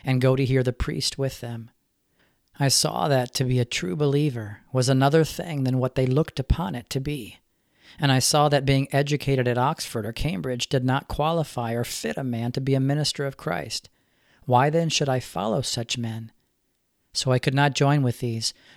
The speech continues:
nor with any of the dissenting people, but was a stranger to all, relying wholly upon the Lord Jesus Christ. Footnote,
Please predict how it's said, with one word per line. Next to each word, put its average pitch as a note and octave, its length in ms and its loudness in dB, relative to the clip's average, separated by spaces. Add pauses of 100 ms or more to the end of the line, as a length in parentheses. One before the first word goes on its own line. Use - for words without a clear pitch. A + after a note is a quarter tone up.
nor C#3 180 4
with C#3 200 2
any E3 260 2
of D#3+ 80 -2
the C#3+ 100 0
dissenting C3 600 0
people, G#2+ 480 -8 (360)
but C3+ 120 -4
was C3+ 140 0
a C#3 60 2
stranger C#3 520 2
to D3 180 -2
all, B2 400 -4 (260)
relying B2+ 440 4
wholly C#3 400 -4
upon A#2+ 300 -2
the A#2 60 -2
Lord A#2 240 -2
Jesus A#2+ 420 -4
Christ. - 540 -12 (1080)
Footnote, A#2 440 0